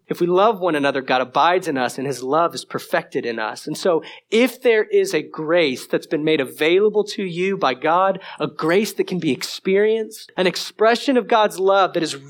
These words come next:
right there, just waiting for you to step into it, then the desire of the enemy is to keep you out. And my hope is that instead,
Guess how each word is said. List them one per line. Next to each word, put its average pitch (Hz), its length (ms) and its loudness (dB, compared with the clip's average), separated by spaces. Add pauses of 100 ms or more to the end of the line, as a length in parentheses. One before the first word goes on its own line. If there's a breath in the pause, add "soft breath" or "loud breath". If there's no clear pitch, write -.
(120)
right 262 320 2 (280)
there, 214 520 2 (260 soft breath)
just 180 180 -8
waiting 208 720 2
for 180 80 -2
you 185 220 -2
to 196 140 0
step - 600 -2
into 233 540 2
it, - 240 -8 (560)
then 170 100 0
the 165 80 2
desire 160 640 2
of 131 200 -6
the 135 160 0
enemy 123 340 0
is 127 120 -6
to 160 100 -4
keep - 260 -8
you 190 120 0
out. 202 280 -4 (1500)
And 147 60 -4
my 131 100 2
hope 165 340 -2
is 135 100 -6
that 117 160 -2
instead, 131 760 -2